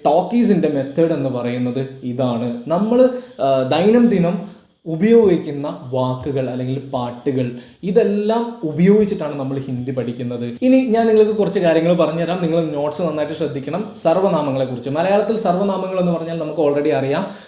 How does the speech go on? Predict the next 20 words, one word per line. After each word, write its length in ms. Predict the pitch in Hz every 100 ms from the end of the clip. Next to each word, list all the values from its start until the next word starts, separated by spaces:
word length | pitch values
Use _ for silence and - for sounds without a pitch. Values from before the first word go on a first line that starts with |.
| -
നമ്മൾ 180 | 220 226
ഒരാളെ 300 | 208 208 214
വിളിക്കുന്ന 560 | 196 180 190 190 180 160
ഒരു 540 | 160 160 143 135 147
വേർഡ് 280 | 143 156 165
ആണല്ലേ, 340 | 143 131 131 127
എന്ന് 140 | 147
വെച്ചാൽ 260 | 147 165 139
ഞാൻ 300 | 139 160 175
എന്ന് 160 | 151
പറയും, 320 | 139 127 131
അല്ലെങ്കിൽ 280 | 131 131 131
നീ 260 | 127 143 175
എന്ന് 160 | 160
പറയും, 440 | 151 131 131 131 127 - -
അവരെന്ന് 460 | 131 160 190 175 160
പറയും, 460 | 143 131 131 127
നമ്മളെന്ന് 500 | 127 175 220 196 170
പറയും. 540 | 143 127 127 123 127 -
അപ്പോൾ 280 | - 285